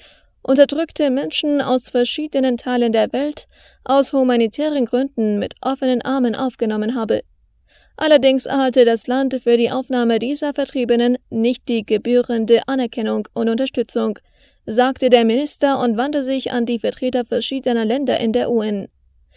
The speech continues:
„Sie sollten uns bei den Kosten unterstützen, die Iran in dieser Hinsicht zu tragen hat.“ An anderer Stelle in seinen Ausführungen erinnerte Wahidi daran,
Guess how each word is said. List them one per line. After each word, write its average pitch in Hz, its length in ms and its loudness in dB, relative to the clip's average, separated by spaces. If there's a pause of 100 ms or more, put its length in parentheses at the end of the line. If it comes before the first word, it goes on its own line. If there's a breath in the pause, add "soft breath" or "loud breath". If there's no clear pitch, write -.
(260 loud breath)
„Sie 269 100 -4
sollten 294 400 2
uns 262 340 0
bei 240 140 6
den 240 140 4
Kosten 254 420 -2
unterstützen, 240 680 0
die 226 160 0
Iran 262 260 0
in 277 140 -2
dieser 277 260 -4
Hinsicht 233 380 -2
zu 269 80 -4
tragen 226 420 -4
hat.“ - 240 -8 (560)
An 269 240 0
anderer 277 460 2
Stelle 247 420 4
in 254 160 2
seinen 262 280 0
Ausführungen 226 640 -2
erinnerte 254 540 2
Wahidi 240 360 0
daran, 220 480 -2